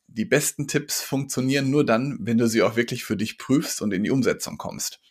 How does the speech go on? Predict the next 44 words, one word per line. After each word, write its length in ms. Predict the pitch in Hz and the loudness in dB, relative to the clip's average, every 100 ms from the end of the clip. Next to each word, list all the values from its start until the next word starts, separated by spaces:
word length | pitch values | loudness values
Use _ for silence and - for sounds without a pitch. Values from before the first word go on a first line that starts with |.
| _ | _
Also 180 | 120 113 | -2 0
schreib 240 | - 113 | 4 2
sie 120 | - 117 | 4 4
gerne 220 | 104 101 | 4 4
mal 120 | 90 | 2
auf 280 | 107 170 - | 2 2 0
und 180 | 113 - _ | 0 -2 _
ich 80 | - | -2
freue 140 | 143 | 2
mich 120 | 143 110 | 2 6
sehr, 180 | 123 120 | 6 6
wenn 100 | 123 | 6
du 60 | |
mir 80 | 113 | 4
danach 240 | 110 120 | 6 4
mal 80 | 120 | 2
eine 100 | 110 | 0
Rückmeldung 400 | 135 - 98 92 | 0 -2 -2 0
gibst, 300 | 120 - - - | -2 -4 -6 -6
ob 180 | - | -6
sie 160 | - 117 | 0 2
dir 200 | 117 - | 4 4
auch 200 | 104 - | 2 2
weiter 240 | 104 113 | 2 2
geholfen 440 | 104 156 240 - - | 2 2 2 2 -6
haben. 300 | - - - _ _ | -6 -8 -12 _ _
Also, 300 | 131 120 90 - - | 4 6 2 -6 0
mein 160 | 107 | 4
erster 320 | 107 175 - 156 | 4 4 2 4
Tipp, 340 | 220 220 - _ _ _ _ _ - | 2 2 -8 _ _ _ _ _ -2
plane 640 | 117 113 131 143 147 - | 2 2 4 4 2 0
deine 240 | - 110 107 | 0 2 2
Mails 540 | 107 123 131 - - | 4 4 2 -2 -6
nur 240 | 113 123 | 0 2
noch 340 | 147 151 143 - | 4 2 0 -10
zwei 400 | - - 104 123 | -10 -2 4 4
bis 240 | 123 117 - | 4 0 -2
dreimal 400 | 92 107 117 - | 0 2 2 0
am 160 | 104 | -4
Tag 320 | - 98 - - | -2 -4 -4 -10
zu 80 | |
prüfen. 420 | 117 190 - - - _ _ | 4 4 4 0 -12 _ _
Das 180 | - 113 | -6 0
heißt, 420 | 120 170 220 - | 4 4 2 -2